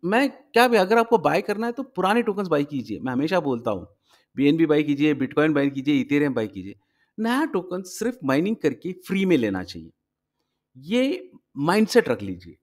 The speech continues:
क्योंकि लिस्टिंग के वक्त क्या प्राइस होगा नहीं मालूम, सच में नहीं मालूम। मतलब अभी ज़ीरो पॉइंट ज़ीरो फ़ोर से हम खरीद रहे हैं, फ्री में मिला है, डंपिंग हो गई,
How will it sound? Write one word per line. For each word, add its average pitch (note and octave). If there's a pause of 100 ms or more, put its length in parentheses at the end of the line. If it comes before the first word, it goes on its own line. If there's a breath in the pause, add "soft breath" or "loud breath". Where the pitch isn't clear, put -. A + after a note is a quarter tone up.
(720)
क्योंकि B3
लिस्टिंग C#4
के D4+
वक्त C4+
क्या -
प्राइस F#3
होगा E3 (100)
नहीं G3
मालूम, G#2 (380)
सच -
में A#3+
नहीं C3
मालूम। E2+ (880)
मतलब D#3+
अभी F3
ज़ीरो D#3
पॉइंट F3+
ज़ीरो F3
फ़ोर F3
से E3+
हम E3
खरीद C#3+
रहे G#2
हैं, D#2+ (460)
फ्री E3
में F3
मिला D3
है, G2+
डंपिंग E3
हो D3+
गई, G2+